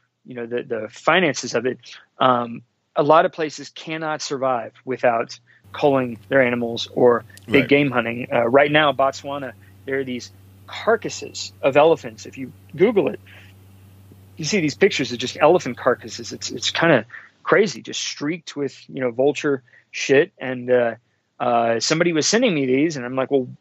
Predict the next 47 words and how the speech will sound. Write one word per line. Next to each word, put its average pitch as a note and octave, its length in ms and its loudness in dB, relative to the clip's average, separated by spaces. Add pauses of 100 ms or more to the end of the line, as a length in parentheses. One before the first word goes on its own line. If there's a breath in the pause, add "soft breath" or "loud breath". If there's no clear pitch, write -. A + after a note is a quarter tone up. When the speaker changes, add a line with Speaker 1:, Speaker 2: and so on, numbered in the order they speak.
Speaker 1:
why C#3 260 2
are D#3+ 120 6
all D#3 80 6
the D#3 100 -2
elephants G3+ 360 -2
dying?" A#2+ 260 -18 (640 soft breath)
Um, B2+ 600 0
and B2+ 180 -6
they B2+ 60 -4
s-, - 320 -10
they C#3 240 2
didn't F3+ 240 2
know. E3+ 320 0
You B2+ 100 -6
know, C3 80 0
they B2+ 140 4
hadn't, D#3+ 200 4
it D#3+ 160 2
was, C3 200 2
it D3+ 100 -2
was B2+ 140 -2
a B2+ 40 -2
mystery D3 380 2
for C3 120 -4
a - 20 -4
minute, C3 320 -2
but C3 160 4 (360)
we C3 160 -6
got C3+ 280 2
the C#3+ 100 -2
information. E3 500 -4
The C3+ 60 -10
information C#3+ 480 0
is C#3 180 -2 (320 loud breath)
that C3 120 2
since - 400 0
they've B2+ 260 2
stopped - 420 0
culling D#3 500 -4
during C#3 260 -8
covid C3+ 280 -6
nineteen, C3 420 -6
they're B2+ 100 -2
starving, D#3+ 460 2 (360)
starving D#3 360 2
to A#2+ 100 -16
death, - 180 -18